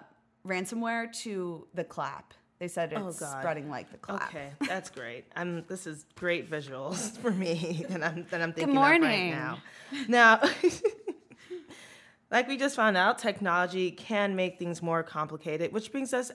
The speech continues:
Speaker 2: actually to our next new thing. Um, Apple C E O Tim Cook announced this week that he intends to fight a court order stating Apple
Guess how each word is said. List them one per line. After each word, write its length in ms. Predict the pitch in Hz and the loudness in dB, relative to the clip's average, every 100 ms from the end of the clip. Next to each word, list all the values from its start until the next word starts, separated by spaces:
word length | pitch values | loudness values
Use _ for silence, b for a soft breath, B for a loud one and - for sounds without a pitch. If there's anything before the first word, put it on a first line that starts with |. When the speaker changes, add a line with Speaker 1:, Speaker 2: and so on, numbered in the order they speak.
| - | -10
Speaker 2:
actually 300 | - 427 - | -10 -8 -10
to 140 | 339 285 | -6 -2
our 220 | 254 247 | -2 -2
next 400 | 185 196 202 208 | -2 0 0 0
new 200 | 196 185 | -4 -2
thing. 460 | 185 180 175 170 165 - | -4 -2 0 0 -2 2
Um, 380 | 175 175 175 165 B B B B | 4 4 0 -8 B B B B
Apple 240 | 202 220 240 | 4 4 0
C 260 | 240 233 | -2 2
E 60 | 202 | 4
O 100 | 196 | 2
Tim 360 | 190 - 254 247 | 0 -2 0 0
Cook 280 | 240 196 - | -2 -4 -2
announced 440 | 180 180 185 202 | -2 2 2 0
this 180 | 202 202 | -4 -6
week 180 | 175 170 | -4 -2
that 140 | 165 | -4
he 140 | 180 208 | -2 -2
intends 400 | 196 - 180 180 | -2 -2 -4 -4
to 120 | 170 | -8
fight 460 | - - 196 214 262 | -10 -2 4 4 4
a 80 | - | -2
court 380 | - - 233 240 | -4 0 2 2
order 380 | 180 175 165 165 | 2 2 2 0
stating 520 | 165 - 175 175 170 - | -2 -4 -2 0 -2 2
Apple 540 | 175 240 196 156 165 | 2 4 2 0 0